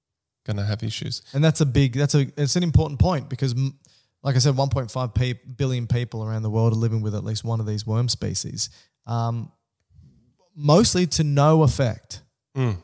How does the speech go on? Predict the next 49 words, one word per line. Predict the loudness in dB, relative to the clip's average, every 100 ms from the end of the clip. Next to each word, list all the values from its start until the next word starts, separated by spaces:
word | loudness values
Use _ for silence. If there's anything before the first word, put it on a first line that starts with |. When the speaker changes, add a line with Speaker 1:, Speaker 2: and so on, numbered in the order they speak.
| -6
Speaker 2:
right? | 0 0 -2 -10 _ _ _ _ _
But | -4 -2
if | -2
you've | -2
got, | 0 -2 -4 _
if | -8
they're | -2
too | 2 4
big | 4 2 4 2
or |
there's | 2 2
too | 2
many, | 4 4 4 2 -2 _ _ _
then | 0 0
Speaker 1:
Or |
Speaker 2:
it'll | 4 6
Speaker 1:
you | 6
become | 4 2 0
Speaker 2:
it'll | 0
Speaker 1:
immune | -2 -4
Speaker 2:
affect. | -4
Speaker 1:
compromised, | -12 -10 -10 -10
maybe. | -8 0
Speaker 2:
Or | 2
you | 2
become | 0 2 2
immune | 2 0
compromised. | -2 -2 -2 -2 -2 -4 -10 -20 -18 -2 2
Now, |
interestingly, | 2 2 2 2 2 2 2
some | 2 2
people | 2 2
who've | 0
had | 0 2
these | 2 2
worms, | 4 2 2 0 -2 _ _ -20 _ _ -4
if | 2
they | 2
get | 2 -2 -4
cured | -2 0 2 0 -2 -4
chemotherapeutically, | -2 0 -2 0 -2 0 2 2 -2 -4 -2
so | 0
just | -2 -2
with | 0
drugs, | 2 2 0 -4 -2
not | -4 -8 -6
cancer | -4 -4 -4
treatments, | -8 -8 -8 -8
but, | -10